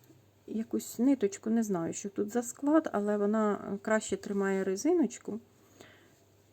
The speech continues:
І тому я зверху вс-,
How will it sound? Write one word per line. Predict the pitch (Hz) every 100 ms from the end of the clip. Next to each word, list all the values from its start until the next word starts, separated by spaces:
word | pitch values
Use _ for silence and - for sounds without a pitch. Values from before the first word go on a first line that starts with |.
| _ _ -
І | 233 240 233 - _ - - -
тому | 214 208 226
я | 190
зверху | 190 208 208 - 196 -
вс-, | -